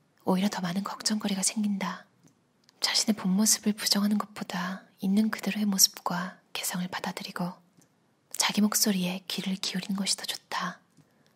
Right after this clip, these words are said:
모든 사람은 저마다 장단점이 있다. 우리는 자신의 단점을 크게 확대 해석할 필요도 없고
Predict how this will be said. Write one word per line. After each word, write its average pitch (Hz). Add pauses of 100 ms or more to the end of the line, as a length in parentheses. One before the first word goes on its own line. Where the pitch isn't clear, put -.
(380)
모든 214
사람은 190
저마다 180 (200)
장단점이 180
있다. 175 (1500)
우리는 196
자신의 -
단점을 196
크게 -
확대 254
해석할 233
필요도 -
없고 185